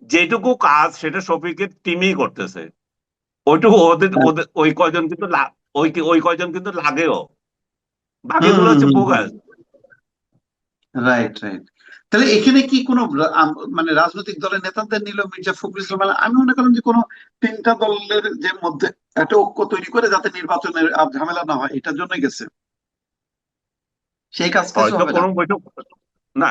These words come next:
Speaker 1: সেরকম বৈঠক হইতেও পারে। তাদের এক-, যে কোনো সফরে গেলে তো হৃদ্যতা বাড়ে। কিন্তু আমরা তো দেখতাম এয়ারপোর্ট থে-, থেকেই হৃদ্যতার বাইরে চলে গেছেন, দুই, দুইজনে দুই পথে চলে গেছেন, দুই গাড়িতে, তাই না? এবং
Speaker 2: হুম, হুম,
Speaker 1: একজন,
Speaker 2: হুম।
Speaker 1: একজন, একজনকে কিছু কইলো না,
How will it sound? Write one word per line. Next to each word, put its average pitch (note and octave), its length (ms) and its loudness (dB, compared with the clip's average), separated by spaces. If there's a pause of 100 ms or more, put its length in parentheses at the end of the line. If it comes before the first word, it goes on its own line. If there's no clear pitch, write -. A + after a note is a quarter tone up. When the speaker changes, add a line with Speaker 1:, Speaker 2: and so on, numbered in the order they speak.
Speaker 1:
সেরকম B2+ 360 -8
বৈঠক B2 340 -6
হইতেও G#2 320 -6
পারে। F2 300 -4 (300)
তাদের G#2 260 -4 (140)
এক-, G#2+ 240 -2 (180)
যে G#2 140 -4
কোনো D#3 200 -2
সফরে B2+ 440 -2
গেলে C3 240 -2
তো C3+ 120 -6
হৃদ্যতা G#2+ 440 -4
বাড়ে। F2+ 300 -2 (600)
কিন্তু C3 180 0
আমরা C3 280 2
তো D#3+ 100 -8
দেখতাম C#3+ 360 -6
এয়ারপোর্ট B2+ 520 -4
থে-, D#3 300 -8
থেকেই D3+ 300 -4
হৃদ্যতার A#2+ 480 -2
বাইরে A2 320 -2
চলে A2+ 240 -8
গেছেন, F#2 360 -8
দুই, A#2 220 -4
দুইজনে B2 520 2
দুই A#2 220 0
পথে B2 220 2
চলে A2+ 220 0
গেছেন, A2 280 -2
দুই A2 160 2
গাড়িতে, G2 380 -2 (800)
তাই A#2 140 0
না? D#3 140 0 (640)
এবং A#2 280 2
Speaker 2:
হুম, A#2+ 280 0
হুম, - 0 -
Speaker 1:
একজন, A2+ 300 0
Speaker 2:
হুম। - 140 -4
Speaker 1:
একজন, A2+ 360 -4
একজনকে B2+ 540 -2
কিছু C3 260 -8
কইলো C3+ 340 2
না, E3 180 2